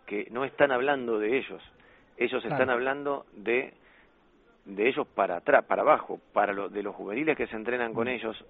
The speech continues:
Speaker 1: hoy, que hay seis juveniles entrenándose con ellos,
Speaker 2: Y de lo que esté
Speaker 1: y
Speaker 2: por
Speaker 1: de
Speaker 2: venir, del
Speaker 1: todos
Speaker 2: futuro,
Speaker 1: aquellos
Speaker 2: claro.
Speaker 1: chicos, exactamente, de todos los, los, los chicos que vienen detrás y que se, evidentemente se van a encontrar con los mismos problemas que ellos tenían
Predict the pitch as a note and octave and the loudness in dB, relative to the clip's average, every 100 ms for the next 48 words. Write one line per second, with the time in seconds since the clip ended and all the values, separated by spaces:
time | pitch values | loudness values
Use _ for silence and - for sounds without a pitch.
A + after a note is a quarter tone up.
0 | - A2+ A2 A2 - G2 F#2+ F#2+ G2 G2 | -6 -2 -2 -4 -6 -6 -4 -6 -6 -8
1 | G2 G2+ G2 G2 G2+ G#2 F#2+ F#2 G#2+ C3+ | -8 -10 -12 -10 -8 -8 -10 -10 -8 -8
2 | C#3+ D#3 - - D#3 C#3 C3+ D#3 D#3+ B2+ | -6 -8 -8 -4 -2 -2 -2 0 2 2
3 | E3 C#3+ C#3+ C#3+ A2+ A#3+ E3 B2 D3+ C#3+ | 6 6 6 4 6 8 8 4 0 -2
4 | C#3+ - - - - - - B2+ A#2 B2+ | -4 -8 -16 -20 -20 -6 0 2 2 0
5 | A2 G2 F#2+ A2 B2+ B2 A2 - G2 G2+ | -2 -6 -6 0 2 2 -2 -8 -10 -8
6 | F#2 G2+ F#2 A#2+ A2+ A2+ - - - - | -8 -12 -10 -6 -4 -4 -8 -20 -20 -12
7 | - G2 A2+ A#2 A#2 B2+ C3 C#3 - - | -6 -2 -2 -2 -2 -2 -2 -4 -8 -20
8 | - - - - A2 A#2 C3 - - - | -20 -20 -12 -10 -2 2 4 2 -6 -6
9 | G#2+ A2+ A#2+ A2+ A2+ A#2+ C#3 - G#2+ A2+ | -2 0 0 -2 -2 0 0 0 0 0
10 | A2 A#2 A2+ B2 C3+ A#2+ A2 G2 A#2 A2+ | -2 -4 2 4 4 -2 -4 -4 -6 -2
11 | A#2 C#3 D3+ - A2+ A2+ A#2 - G2+ - | -2 0 -2 -2 -2 0 -2 -2 -10 0
12 | C3 C#3+ D#3 D3+ D3+ F3 | 2 4 4 4 4 0